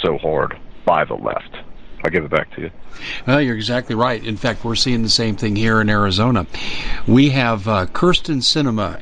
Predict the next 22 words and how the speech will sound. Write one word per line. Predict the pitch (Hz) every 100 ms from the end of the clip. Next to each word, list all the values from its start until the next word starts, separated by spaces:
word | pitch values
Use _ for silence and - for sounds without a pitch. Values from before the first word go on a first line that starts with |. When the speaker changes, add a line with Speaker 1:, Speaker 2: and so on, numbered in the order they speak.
| -
Speaker 2:
is | 117 101
one | 98 113 123
of | 107
our | 107 104 90
senators, | 87 131 131 95 87 87 - - - - - - - - 113
and, | 110
of | 104
course, | - 120 110
Martha | 113 110 113 107
McSally, | 101 - 117 110
who | 101
was | 98 87
appointed | - - 135 120 98 -
to | 107
the | 98 98
open | 117 117 101
Senate | - 104 95 -
position, | 104 95 87 107 98
who's | 95 90
a |
Republican, | 90 85 135 143 110 107 90
but | 113 139